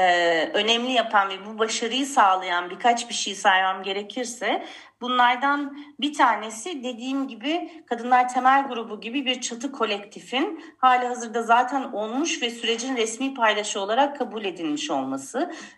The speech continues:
Resmi paydaş olarak kabul edildiğinizde birçok toplantıya gözlemci gibi girebiliyorsunuz,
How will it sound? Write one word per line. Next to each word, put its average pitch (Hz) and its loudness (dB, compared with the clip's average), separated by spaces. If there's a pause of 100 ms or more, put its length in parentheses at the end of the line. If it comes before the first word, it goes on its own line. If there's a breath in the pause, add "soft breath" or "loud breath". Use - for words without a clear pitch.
(100)
Resmi 226 -4
paydaş 226 2
olarak 202 4
kabul 196 -6
edildiğinizde 196 -4
birçok 240 -4
toplantıya 208 2 (200 loud breath)
gözlemci 214 2
gibi 175 -12
girebiliyorsunuz, 262 -4